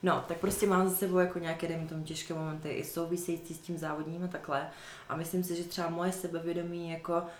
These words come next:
to si hodně lidi často myslí, že já třeba jako mám sebevědomí na základě jako toho, jak vypadám nebo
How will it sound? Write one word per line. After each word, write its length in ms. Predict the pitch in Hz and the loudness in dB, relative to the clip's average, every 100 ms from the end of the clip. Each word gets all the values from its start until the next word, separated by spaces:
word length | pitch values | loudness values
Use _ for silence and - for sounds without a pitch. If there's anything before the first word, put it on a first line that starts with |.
| - | -14
to 80 | - | -10
si 160 | - 185 | -2 2
hodně 220 | 180 185 | 4 4
lidi 220 | 180 180 | 2 0
často 280 | 180 175 180 | -2 -6 -4
myslí, 320 | 170 - 170 | -4 -2 -2
že 80 | 170 | 0
já 120 | 165 | -2
třeba 220 | 165 170 160 | -2 -2 -2
jako 160 | 160 | -2
mám 180 | 165 165 | -4 -4
sebevědomí 500 | 170 160 160 165 165 | -4 -4 -2 -2 -4
na 60 | 160 | -2
základě 360 | 160 156 160 | -2 -2 -4
jako 140 | 165 165 | -4 -4
toho, 140 | 170 | -4
jak 60 | 165 | -2
vypadám 400 | 160 160 156 156 | -4 0 0 2
nebo 120 | 160 | -2